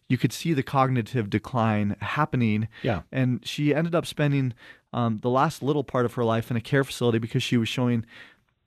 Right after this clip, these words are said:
Speaker 1: different signs of that cognitive decline that could have been considered Alzheimer's.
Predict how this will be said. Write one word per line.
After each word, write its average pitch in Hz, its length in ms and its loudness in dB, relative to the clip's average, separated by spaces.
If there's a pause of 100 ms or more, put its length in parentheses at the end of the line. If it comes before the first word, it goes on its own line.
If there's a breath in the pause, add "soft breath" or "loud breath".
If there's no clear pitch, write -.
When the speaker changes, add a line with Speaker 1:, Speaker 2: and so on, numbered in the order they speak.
Speaker 1:
different 135 400 -2
signs 123 600 0 (340 loud breath)
of 120 280 -2
that 117 200 0
cognitive 131 560 0
decline 120 440 0
that 104 100 -6
could 123 140 0
have 107 220 -4 (140)
been 123 160 2
considered 117 400 -2
Alzheimer's. - 640 -2